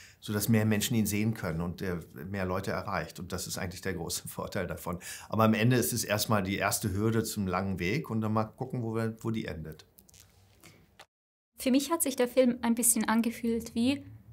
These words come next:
Speaker 2: ein Horrorfilm, nur schlimmer, weil es eben einen starken Bezug zur Realität hat,
Speaker 1: Mhm.
Speaker 2: aber auch durch die Musikwahl und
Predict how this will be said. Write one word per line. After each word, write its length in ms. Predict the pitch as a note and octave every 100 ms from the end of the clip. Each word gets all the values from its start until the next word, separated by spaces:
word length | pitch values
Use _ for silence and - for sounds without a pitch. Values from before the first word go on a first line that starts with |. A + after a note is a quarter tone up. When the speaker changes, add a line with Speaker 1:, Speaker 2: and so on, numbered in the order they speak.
| -
Speaker 2:
ein 220 | A#3 -
Horrorfilm, 640 | G#3+ A3 C#4+ - C#4+ D#4+ G#4 A4 - _ _ _ _ _ -
nur 140 | A#3
schlimmer, 400 | - A#3+ A#3 A#3
weil 140 | A3 A3
es 80 |
eben 200 | - A3
einen 120 | G#3+ A3
starken 360 | - G3+ G#3+
Bezug 400 | A3 A3 A3+ A3+
zur 140 | - G#3+
Realität 800 | G#3 G#3 G#3 - G#3 A#3+ - B3
hat, 220 | C4+ G3
Speaker 1:
Mhm. 100 | G#3
Speaker 2:
aber 260 | G3+ G#3+
auch 180 | G#3+ A3 - _ _ _ _ -
durch 180 | A3 -
die 80 | A3+
Musikwahl 880 | A3 - A3 B3+ - A#3 A#3 A#3+
und 480 | A3+ A3 G#3 - -